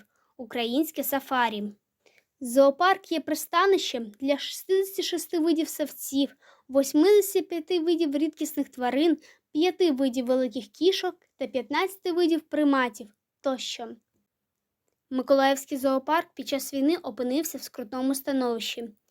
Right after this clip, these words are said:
Звіринець закрили для відвідувачів з двадцять п'ятого лютого,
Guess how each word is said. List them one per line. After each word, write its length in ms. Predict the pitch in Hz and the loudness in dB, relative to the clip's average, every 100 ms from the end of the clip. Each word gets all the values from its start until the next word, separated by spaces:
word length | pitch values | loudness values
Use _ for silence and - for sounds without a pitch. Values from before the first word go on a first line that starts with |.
| _ _ - | _ _ -16
Звіринець 580 | 240 240 240 311 381 359 | -4 0 4 4 4 4
закрили 580 | 403 294 277 254 233 233 | 0 0 0 0 -2 -6
для 200 | 240 247 | -8 -6
відвідувачів 720 | 233 233 285 359 294 - 208 | -6 -4 0 0 0 -4 -12
з 60 | |
двадцять 420 | 208 226 285 311 - | -8 -2 -2 -2 -6
п'ятого 420 | 277 269 277 285 | -4 0 2 4
лютого, 540 | 294 277 247 220 208 | 4 0 -6 -8 -10